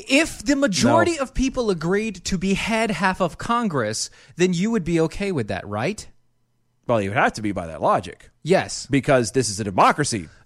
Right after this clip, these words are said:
Speaker 1: If they agreed to
Speaker 2: Oh, but
Speaker 1: go
Speaker 2: wait.
Speaker 1: ahead, no, no. If they agreed to put up guillotines and kill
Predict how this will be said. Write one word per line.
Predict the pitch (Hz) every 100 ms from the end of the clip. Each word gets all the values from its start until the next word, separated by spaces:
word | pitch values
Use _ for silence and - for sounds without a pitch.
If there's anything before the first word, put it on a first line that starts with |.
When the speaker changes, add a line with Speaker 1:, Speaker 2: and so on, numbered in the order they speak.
| -
Speaker 1:
If | 233
they | - 285 302
agreed | 240 196 208 277 226 110 110
to | -
Speaker 2:
Oh, | 190
but | 165
Speaker 1:
go | 254
Speaker 2:
wait. |
Speaker 1:
ahead, | 262 247 233 190
no, | 214
no. | - -
If | 185 165
they | 226 302
agreed | 208 220 190
to | 170
put | - 196
up | 180
guillotines | 202 226 190 139 123 123 -
and | - 151 139
kill | - 208 151